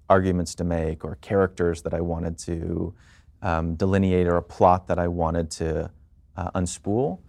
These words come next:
I usually start books with a few very weak instincts, and in the process of sitting with myself in a room, um, over time and devoting myself, my energy, and that time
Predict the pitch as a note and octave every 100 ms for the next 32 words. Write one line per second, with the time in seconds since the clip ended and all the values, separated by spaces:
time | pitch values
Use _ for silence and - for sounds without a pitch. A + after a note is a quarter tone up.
0 | - - - - G2+ F#2+ F#2+ A2+ A#2 A2+
1 | - A2 G2 G#2+ G#2 G2 - - - G#2
2 | G#2 - - _ - - - - A#2+ B2+
3 | B2+ B2 B2 A2+ - G#2 G2+ F2 A#2+ -
4 | - G#2+ G#2 - E3 - - - _ _
5 | - - G#2 G#2 G2+ A2 G2+ G2+ - G2
6 | F2+ - A#2 A2 G2+ F#2 F#2+ F2+ - E2
7 | F#2 A2+ - - _ _ - F#2+ F#2 E2
8 | E2 G#2+ A#2 _ - _ - - F#2 F2
9 | F2 E2+ - - - - G2 G2+ - F2
10 | E2 F2+ A2+ A#2+ _ _ _ _ F#2+ F2+
11 | F2+ E2+ - G2+ F2+ G2+ G#2+ G#2+ F#2 F#2
12 | F2+ F#2 F2+ - F#2 F2+ - - - D#2+
13 | F2+ F#2 F2 F2+ F2 F2+ F2+ E2+ - -
14 | F2+ F2 F2